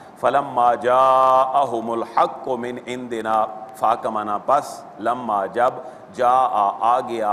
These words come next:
हुम इनके पास, अल हक्कु हक, सच अल्लाह की तरफ से आ गया, मिन इंदिना हमारी तरफ से, तो कालू वो कहने लगे, लौला ऊतिया मिसला मा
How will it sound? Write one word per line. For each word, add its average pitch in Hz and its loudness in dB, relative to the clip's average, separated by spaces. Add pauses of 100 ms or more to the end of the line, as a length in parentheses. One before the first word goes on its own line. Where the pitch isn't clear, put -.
हुम 127 -4 (120)
इनके 139 -10
पास, 104 -2
अल 107 -2 (100)
हक्कु 160 0 (460)
हक, 170 0 (440)
सच - -4
अल्लाह 139 -4
की 127 -14
तरफ 117 -6
से 107 -8
आ 104 -2
गया, 110 -4 (300)
मिन 135 -8
इंदिना 113 -6
हमारी 98 -4
तरफ 160 -4
से, 110 -8 (260)
तो 113 -4
कालू 123 2 (640)
वो 127 -8
कहने 131 -10
लगे, 104 -10 (260)
लौला 120 -6
ऊतिया 127 -8
मिसला 123 -8
मा 110 -6